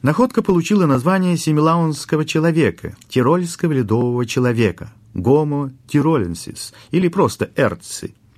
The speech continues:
Эрци умер естественной смертью, судя по всему, от истощения, еще до наступления оледенения. Альпийский климат привел к мумификации изможденного тела,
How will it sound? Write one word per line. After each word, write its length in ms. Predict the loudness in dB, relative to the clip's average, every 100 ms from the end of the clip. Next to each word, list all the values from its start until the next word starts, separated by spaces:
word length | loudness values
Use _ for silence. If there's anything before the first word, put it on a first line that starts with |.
| _ _ _ -2
Эрци 320 | -2 0 2
умер 260 | 2 2 0
естественной 600 | -4 -2 -2 0 -2 -2
смертью, 680 | 0 2 2 0 -4 -4 -6 -20 -8
судя 260 | 0 0
по 120 | 0 -2
всему, 480 | 0 2 2 -2
от 120 | -4 -4
истощения, 800 | -2 -4 -4 -4 0 0 0 -2
еще 360 | -2 -2 0
до 120 | 0
наступления 680 | 0 -2 -2 0 0 0 -2
оледенения. 720 | -2 0 0 0 0 -4 -8 -12 -20 -20 -20 -18 -10 -2
Альпийский 540 | 0 2 0 0 -2
климат 520 | 0 0 2 -2 -6 -16 -12 -2
привел 400 | 0 2 2 0
к 80 |
мумификации 880 | 0 2 0 -2 -2 0 0 -2 -2
изможденного 720 | -2 -2 -2 0 0 0 -2 -4
тела, 440 | 0 0 0 -4